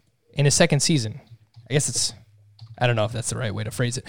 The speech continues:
but he was going up against the Kansas City Royals in his return. Six innings of one run ball, zero walks, six strikeouts, fifteen swinging strikes on ninety pitches. He entered this start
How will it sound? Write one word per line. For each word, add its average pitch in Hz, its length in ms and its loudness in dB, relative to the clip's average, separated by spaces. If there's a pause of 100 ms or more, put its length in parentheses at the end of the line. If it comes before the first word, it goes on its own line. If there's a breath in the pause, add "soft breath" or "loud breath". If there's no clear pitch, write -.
(140 loud breath)
but 226 160 6
he 247 140 6
was 254 140 4
going 233 180 10
up 214 140 6
against 185 240 2
the 156 40 2
Kansas 151 300 2
City 139 180 4
Royals 135 300 6
in 170 160 2
his 139 160 4
return. 131 320 0
Six - 300 0
innings 170 320 4
of 135 140 -2
one 160 220 6
run 147 180 6
ball, 135 380 6 (400)
zero 156 340 8
walks, 127 440 6
six - 320 0
strikeouts, 131 480 4 (380)
fifteen 226 500 4
swinging 196 360 2
strikes 165 380 4 (220 soft breath)
on 156 300 4
ninety 196 500 4
pitches. - 500 0 (280)
He 202 220 2
entered 185 380 2
this 156 120 4
start 139 400 4